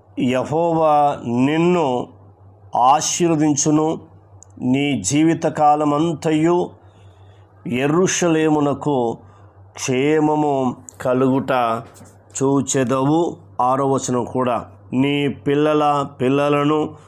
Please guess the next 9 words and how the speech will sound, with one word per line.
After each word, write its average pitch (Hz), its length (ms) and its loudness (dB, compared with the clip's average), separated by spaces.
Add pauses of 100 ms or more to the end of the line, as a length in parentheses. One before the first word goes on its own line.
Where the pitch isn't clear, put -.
(540)
నీవు 147 540 0
చూచెదవు, 135 960 0 (600)
ఇజ్రాయేలు 147 720 0
మీద 131 560 0 (800)
సమాధానముండును 135 1500 0 (180)
గాక." 120 720 -2 (260)
ఆమేన్. 120 640 -2 (960)
మరి 120 420 -2
దేవుని 151 720 0